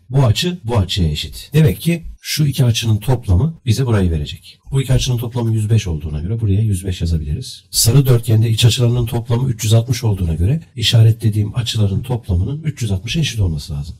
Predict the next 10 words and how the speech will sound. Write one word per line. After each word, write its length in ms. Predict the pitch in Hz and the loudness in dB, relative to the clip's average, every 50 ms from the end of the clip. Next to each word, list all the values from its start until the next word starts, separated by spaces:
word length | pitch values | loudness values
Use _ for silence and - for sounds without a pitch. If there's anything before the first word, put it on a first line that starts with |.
| - | -8
Yani 240 | 110 95 90 87 87 | -4 -4 -2 -2 0
doksan 500 | - 110 104 - - - 82 - - - - - - - - - _ _ _ _ | 0 0 0 0 0 0 0 0 0 -2 -4 -6 -8 -10 -14 -20 _ _ _ _
artı 400 | - - 101 92 87 - - 90 | -6 -2 -2 -2 -2 -2 -6 -6
altmış 380 | 90 101 98 - 87 85 - - | -4 -4 -4 -4 -4 -8 -4 -2
beş 460 | 90 98 113 117 - - - - _ _ _ _ - | -2 -2 -2 -4 -6 -12 -14 -16 _ _ _ _ -8
artı 340 | 107 101 95 90 - - - | -6 -4 -4 -4 -2 0 2
alfa 500 | - - 80 76 - - 101 117 131 123 - - _ _ - | 4 4 2 0 -2 -2 -2 -2 -2 -4 -8 -16 _ _ -6
artı 320 | 110 98 92 92 - 101 | -4 -4 -4 -4 -4 -2
yüz 280 | 87 87 87 82 - - | 0 0 0 -2 -2 0
beş 380 | 110 139 143 - - - - | 0 0 0 0 -4 -10 -14